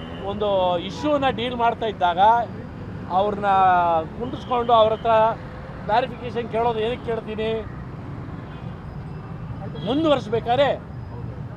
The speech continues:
ಯಾವ್ದು ಅಡಚಣೆ ಇರಬಾರ್ದು, ಎಲ್ಲ ಕ್ಲಿಯರ್ ಆಗಿರ್ಬೇಕು ಅಂತ. ಆ ಕ್ಲಾರಿಟಿ ಅವ್ರಿಗೆ ಬರಬೇಕು ಅಂತ ಅವ್ರು ಕೇಳಿದ್ದಾರೆ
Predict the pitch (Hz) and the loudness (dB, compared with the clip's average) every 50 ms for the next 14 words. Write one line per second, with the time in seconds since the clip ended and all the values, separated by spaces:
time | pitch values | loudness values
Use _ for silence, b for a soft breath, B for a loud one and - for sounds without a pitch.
0 | - - - 175 196 226 247 269 262 269 247 226 220 - 233 233 233 226 214 190 | -12 -10 -4 0 4 6 8 8 8 8 8 6 6 2 0 0 0 0 2 4
1 | 202 208 240 254 262 233 233 240 - - - 220 254 262 254 247 233 208 208 196 | 4 4 4 4 0 2 2 2 0 0 -2 0 0 2 4 4 2 2 -2 -4
2 | 180 175 - - - 151 - 160 147 135 - - - - - 190 247 294 320 - | -4 -6 -6 -6 -8 -6 -6 -6 -6 -6 -8 -8 -10 -6 0 4 6 6 4 4
3 | - 226 240 262 269 277 - 262 254 233 233 226 185 165 202 233 262 262 262 247 | 2 4 4 4 4 4 0 0 0 0 0 -2 -2 -2 -2 0 0 0 0 0
4 | - 247 240 - 180 220 202 - 196 226 240 233 220 220 196 175 156 | -2 -4 -2 0 0 0 0 0 -2 -2 0 0 0 2 0 0 0